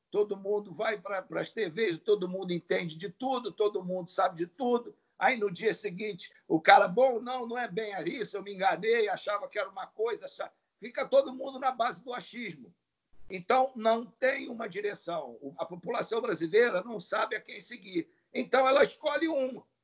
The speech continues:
Ele olha assim, "Ah, eu acho que aquele cara ali,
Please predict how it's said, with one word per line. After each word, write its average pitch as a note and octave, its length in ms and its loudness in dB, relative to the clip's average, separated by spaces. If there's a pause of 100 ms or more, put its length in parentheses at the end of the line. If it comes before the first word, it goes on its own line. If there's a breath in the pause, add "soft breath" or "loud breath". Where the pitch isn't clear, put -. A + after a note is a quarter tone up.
(260)
Ele C4+ 160 0
olha A#3+ 260 0
assim, D4+ 340 -10
"Ah, G#3 260 -2
eu A#3+ 260 -4
acho A#3 200 -6
que B3+ 80 -10
aquele G#3 280 -6
cara A#3 260 -4
ali, A3 380 -4